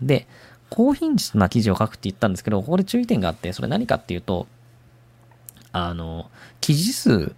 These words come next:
を増やそうとするのはエヌジーです。大体ね、稼げない人がやってることって、記事数をとにかく増やそうとするんです。まあ、十記事より百記事の方が稼げるんじゃないかと思って増やしていくんですけど、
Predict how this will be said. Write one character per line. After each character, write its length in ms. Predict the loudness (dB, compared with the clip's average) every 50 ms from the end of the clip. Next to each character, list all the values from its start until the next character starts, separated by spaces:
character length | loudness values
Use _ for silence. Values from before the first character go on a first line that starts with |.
| -14 -20 -20 -20 -20 -20 -20 -12 -4
を 80 | -2 -2
増 160 | 0 4 4
や 100 | 4 4
そ 140 | 4 4 2
う 60 | 2
と 120 | 2 -2 -6
す 100 | -4 -2
る 80 | 0
の 100 | 0 0
は 100 | 2 2
エ 60 | 2 2
ヌ 100 | 2 0
ジ 140 | -2 -4 -6
ー 40 |
で 120 | -6 -8 -14
す。 100 | -14 _ -20 -20 -20 -20 -8 2
大 200 | 4 4 4 6
体 200 | 6 4 4 6
ね、 100 | 4 2
稼 300 | 2 2 2 2 4 4
げ 80 | 4 4
な 60 | 4
い 60 | 2
人 160 | 0 -4 -4
が 80 | -4 -2
や 80 | -2 -2
っ 40 |
て 120 | -2 -2 -2
る 80 | -2
こ 100 | 0 -2
と 60 | -2 -2
っ 20 |
て、 220 | -4 -4 -6 -6 -4
記 160 | 0 0 0
事 100 | 0 0
数 220 | -2 0 0 0
を 80 | 0 2
と 100 | 0 0
に 80 | 0 0
か 120 | -2 -4
く 120 | -4 -4
増 80 | -2 0
や 80 | 0 0
そ 140 | 0 -2
う 40 | -4
と 100 | -4 -8
す 100 | -10 -8
る 100 | -8 -8
ん 60 | -6
で 100 | -8 -10
す。 140 | -12 -12 -16 -20 -20 -20 -20 -20 -20 -20 -20 -20 -20 -20 -20 -20 -20 _ -20 -20 -20 -20 _ -20 -20 _ _ _ _ _ _ _ _ _ _ _ _ _ _ _ _ -8 0
ま 140 | 4 4 4
あ、 40 |
十 140 | 4 2 -2
記 200 | -2 0 0 2
事 100 | 4 4
よ 60 | 2
り 60 | 2 0
百 180 | 0 -2 -2 -2
記 80 | -4 -2
事 80 | -2
の 100 | -2 -2
方 200 | -2 -2 -4 -2
が 260 | -2 -4 -6 -8 -14 -20 _ _ _ _ _ _ _ _ -12
稼 340 | -6 -4 -2 2 2 4 4
げ 120 | 4 4 4
る 120 | 4 4
ん 100 | 2 4
じ 60 | 4
ゃ 40 | 2
な 100 | 4 2
い 60 | 2
か 100 | 0 0
と 120 | 0 2 2
思 120 | 4 2
っ 40 | 2
て 100 | 2 -2 -2
増 140 | 2 2
や 80 | 2 2
し 60 | 2
て 100 | 0 -4
い 60 | -4
く 100 | -4 -6
ん 60 | -6 -8
で 80 | -8
す 80 | -8 -6
け 80 | -4
ど、 200 | -2 -2 -2 -4